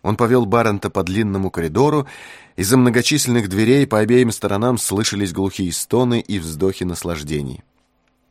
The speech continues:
«Переживальщики», бросил Аркдрагон без дальнейших объяснений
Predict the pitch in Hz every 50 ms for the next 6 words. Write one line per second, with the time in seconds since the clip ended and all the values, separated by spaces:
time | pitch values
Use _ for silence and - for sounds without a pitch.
0 | _ _ _ _ _ _ _ _ - - 202 202 170 151 156 143 147 165 202 202
1 | 185 - - - - - - 120 - - - _ _ - 78 107 120 110 - 107
2 | 95 - - 90 92 78 90 87 101 120 131 120 113 98 90 - 87 76 73 82
3 | 80 87 98 87 - - - - 69 67 69 69 - - 90 117 123 120 110 92